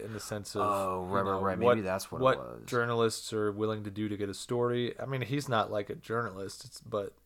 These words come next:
Speaker 1: you know, it
Speaker 2: Right.
Speaker 1: just kind of
Speaker 2: Right, it's that same thing of,
Speaker 1: Yeah.
Speaker 2: like, people, people don't care.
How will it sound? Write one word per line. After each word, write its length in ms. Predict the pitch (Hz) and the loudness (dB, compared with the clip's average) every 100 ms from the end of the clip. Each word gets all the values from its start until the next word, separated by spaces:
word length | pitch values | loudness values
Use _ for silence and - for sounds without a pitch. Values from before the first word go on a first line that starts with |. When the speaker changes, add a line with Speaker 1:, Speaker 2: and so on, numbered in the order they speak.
| _ - | _ -4
Speaker 1:
you 80 | |
know, 100 | 110 | 0
it 120 | 101 110 | 2 2
Speaker 2:
Right. 80 | |
Speaker 1:
just 180 | 107 117 | 0 0
kind 180 | 135 123 | 2 6
of 80 | 110 | 12
Speaker 2:
Right, 220 | - 151 | 12 12
it's 160 | 131 - | 8 6
that 140 | 160 | 6
same 240 | - 180 | 6 4
thing 220 | 170 220 135 | 4 2 4
of, 120 | 113 | 6
Speaker 1:
Yeah. 60 | |
Speaker 2:
like, 260 | 123 117 - | 6 4 0
people, 460 | 151 156 160 151 - - | 0 4 4 2 -2 -4
people 280 | 175 190 196 | 0 6 8
don't 300 | 160 170 131 | 8 6 4
care. 540 | - 156 143 131 123 | 2 8 10 8 6